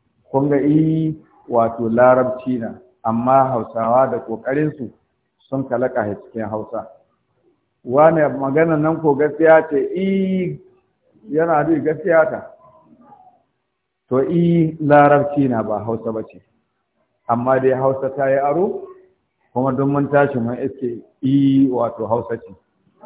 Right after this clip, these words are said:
Wa rabbi, kuma na rantse da Ubangiji na, innahu lahaqqun.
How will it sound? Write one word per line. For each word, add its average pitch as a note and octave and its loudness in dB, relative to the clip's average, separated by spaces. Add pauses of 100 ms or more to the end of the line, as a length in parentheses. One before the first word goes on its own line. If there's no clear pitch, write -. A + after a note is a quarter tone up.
(340)
Wa B2 4
rabbi, B2 2 (680)
kuma B2+ -2
na C#3 6
rantse C#3+ 0
da A#2+ -2
Ubangiji C3+ 0
na, B2 -2
innahu B2 -2
lahaqqun. A2+ -8